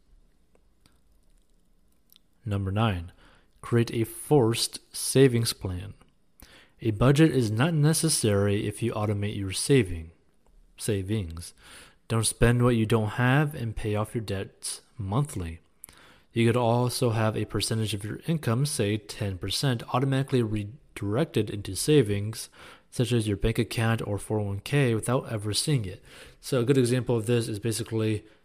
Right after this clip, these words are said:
you paying yourself first, like you yourself is a bill, right? Number ten, use an online budgeting tool.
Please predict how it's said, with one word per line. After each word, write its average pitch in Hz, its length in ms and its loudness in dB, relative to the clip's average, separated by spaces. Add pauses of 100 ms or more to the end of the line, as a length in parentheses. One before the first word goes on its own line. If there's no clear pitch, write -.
you 110 340 0
paying 107 500 -4
yourself 98 640 -6
first, 113 500 2 (180)
like 98 360 -10 (440)
you 113 160 -2
yourself 104 800 -2
is 104 180 -8
a 98 60 -6
bill, 95 560 -4 (500)
right? 101 300 -6 (1300)
Number 98 200 -4
ten, 101 380 -2 (380)
use 120 220 2
an 120 120 0
online 113 680 0 (100)
budgeting 98 560 -4
tool. 123 400 -2